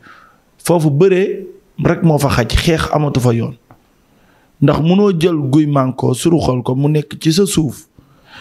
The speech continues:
nga bëgg di dóor ay uppercut ci suuf pour mu daanu, loolu mënul nekk.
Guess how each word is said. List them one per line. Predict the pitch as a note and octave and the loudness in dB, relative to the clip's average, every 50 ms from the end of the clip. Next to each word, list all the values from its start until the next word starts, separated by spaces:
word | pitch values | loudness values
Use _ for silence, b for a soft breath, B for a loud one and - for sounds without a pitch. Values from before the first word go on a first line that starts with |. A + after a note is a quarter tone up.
| B B B | B B B
nga | C3 C#3+ D#3 | 4 4 4
bëgg | D3+ D#3 F3 E3 E3+ C#3+ | 2 0 0 2 2 2
di | C#3+ D3+ | 2 2
dóor | C3 A#2+ E3+ E3 D#3+ - - | 4 2 2 2 2 0 2
ay | D#3+ D#3 D#3 - | 0 2 2 0
uppercut | D#3+ - E3+ D3+ B2 - - C#3+ A#2 - | 0 2 2 0 0 0 -2 -2 -2 0
ci | - D3+ | -2 -2
suuf | C#3+ - D3+ C#3 C#3 C#3 | 0 2 0 0 -2 -4
pour | - C#3 C3 | -2 -2 0
mu | C3 B2 | 0 0
daanu, | A#2 B2 A#2+ A2+ G#2+ G#2+ A2+ | 0 0 -2 -2 -4 -4 -2
loolu | A#2+ C#3 D3+ D#3+ D3+ | 0 2 2 2 0
mënul | D#3 E3+ F#3 F3+ D#3 | -2 -2 -4 -2 -2
nekk. | C#3 B2+ A2+ - | -2 -4 -6 -6